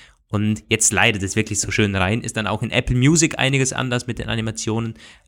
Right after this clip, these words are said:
Also es fühlt sich deutlich besser an, sagt er. Einfach deutlich, deutlich flüssiger alles. Es flutscht alles mehr, weil diese Animationen deutlich, also sehr gut umgesetzt sind. Mm, so neue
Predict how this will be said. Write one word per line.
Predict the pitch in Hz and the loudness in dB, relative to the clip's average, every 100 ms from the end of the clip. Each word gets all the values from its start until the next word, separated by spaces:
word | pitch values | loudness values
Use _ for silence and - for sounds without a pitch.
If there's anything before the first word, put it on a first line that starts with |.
| - | 0
Also | 110 107 - | 2 4 0
es | 110 - | -2 -4
fühlt | - 170 185 - | 2 2 4 2
sich | 180 - - - | 2 0 -6 -2
deutlich | 117 131 120 - | 2 4 2 0
besser | 117 - 95 | 0 2 0
an, | 95 | -2
sagt | 85 85 - | -2 -4 -4
er. | - | -6
Einfach | 95 | -6
deutlich, | 92 98 101 101 92 - - - | 2 2 2 -2 -2 -12 -18 -10
deutlich | 92 98 98 95 - _ _ - _ | -8 -6 -6 -6 -8 _ _ -20 _
flüssiger | - 117 117 120 95 - | -2 2 4 4 4 0
alles. | 90 82 - | -2 -4 -10
Es | - - | -14 -14
flutscht | - 113 120 - - - | -4 2 4 2 -4 -6
alles | 98 90 87 | -6 -6 -6
mehr, | 87 87 85 | -4 -4 -2
weil | 95 | -2
diese | 92 92 | -2 -2
Animationen | 92 92 87 - 104 98 85 - - | -2 -2 0 4 4 4 0 -8 2
deutlich, | 131 143 123 120 - | 4 4 2 2 2
also | 113 | 2
sehr | 110 127 | 4 2
gut | 123 131 | 2 0
umgesetzt | - 117 113 92 95 - | -2 -2 0 0 0 -4
sind. | - 110 123 - - - - _ - _ _ _ _ _ | -6 -6 -8 -16 -20 -20 -20 _ -20 _ _ _ _ _
Mm, | 135 127 135 135 139 131 | -6 -2 0 2 2 2
so | 98 113 127 | 2 4 4
neue | 117 113 | 4 2